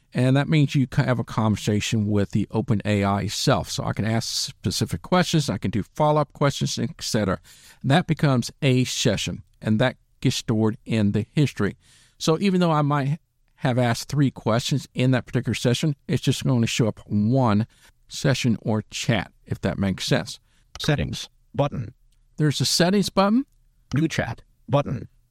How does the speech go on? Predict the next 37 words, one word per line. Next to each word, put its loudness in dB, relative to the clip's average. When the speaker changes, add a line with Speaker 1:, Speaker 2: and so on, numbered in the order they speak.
Speaker 1:
New 2
chat -2
is 0
something 2
that 0
you 2
want -2
to -4
come -2
back 0
to, 0
uh, 0
to -2
initiate, 0
meaning 2
that -2
you're 0
done 2
with 0
the 0
session. -2
You 0
don't -2
wanna 2
keep 0
doing 2
this -2
different -2
questions -2
in 2
the 0
same 2
session 0
'cause 0
it'll 0
confuse 0
the 0